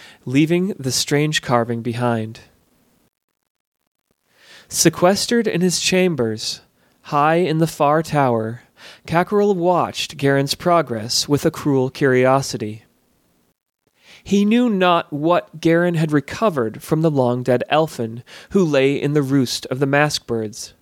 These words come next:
but he remembered well that slain adventurer, and how near to ruin they had once brought him.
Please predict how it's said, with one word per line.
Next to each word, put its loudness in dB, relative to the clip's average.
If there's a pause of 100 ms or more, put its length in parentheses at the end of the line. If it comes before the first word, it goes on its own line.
(560)
but 2
he 2
remembered 2
well 2
that 0
slain 0
adventurer, -2 (720)
and -4
how 2
near 2
to -2
ruin -2
they 4
had 0
once -4
brought 0
him. -10